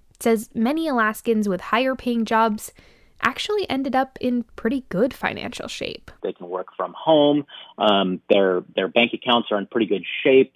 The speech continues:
Speaker 2: You know, the stock market's doing well, so their retirement accounts are doing pretty well. Uh, and, um, you know, and interest rates are low, so it's easy for them to get financing for large purchases like houses, if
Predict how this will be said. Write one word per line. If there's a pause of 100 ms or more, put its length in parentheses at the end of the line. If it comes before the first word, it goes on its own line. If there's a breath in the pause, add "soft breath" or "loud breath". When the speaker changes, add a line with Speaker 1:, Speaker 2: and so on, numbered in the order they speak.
Speaker 2:
You
know,
the
stock
market's
doing
well,
so
their
retirement
accounts
are
doing
pretty
well. (340 loud breath)
Uh,
and,
um,
you
know,
and
interest
rates
are
low, (100)
so
it's
easy
for
them
to
get
financing
for
large
purchases (360 soft breath)
like
houses,
if